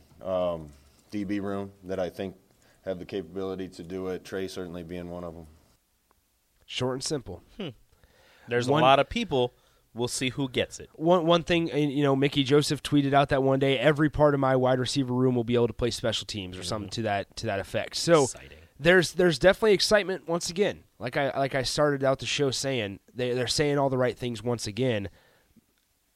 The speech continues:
Speaker 2: Uh, now that's, that's part one, right? They've made changes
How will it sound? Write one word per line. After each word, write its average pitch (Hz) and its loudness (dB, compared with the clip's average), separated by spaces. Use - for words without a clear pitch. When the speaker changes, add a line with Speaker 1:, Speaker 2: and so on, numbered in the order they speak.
Speaker 2:
Uh, 123 -6
now 123 0
that's, 131 -2
that's - 0
part - -2
one, - -6
right? 117 0
They've 123 -6
made 135 0
changes 113 -4